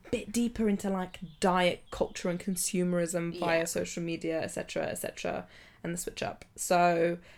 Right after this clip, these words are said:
Speaker 1: um, we hope to see you there. And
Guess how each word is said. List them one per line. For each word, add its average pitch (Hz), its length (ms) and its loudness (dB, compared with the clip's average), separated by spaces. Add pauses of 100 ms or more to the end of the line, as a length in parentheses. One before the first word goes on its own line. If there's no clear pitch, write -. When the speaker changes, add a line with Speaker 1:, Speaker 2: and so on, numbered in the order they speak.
(160)
Speaker 1:
um, 170 300 4
we 214 100 4
hope 247 240 0
to 285 100 0
see 254 160 -2
you 233 120 4
there. 170 480 2 (1600)
And 214 640 6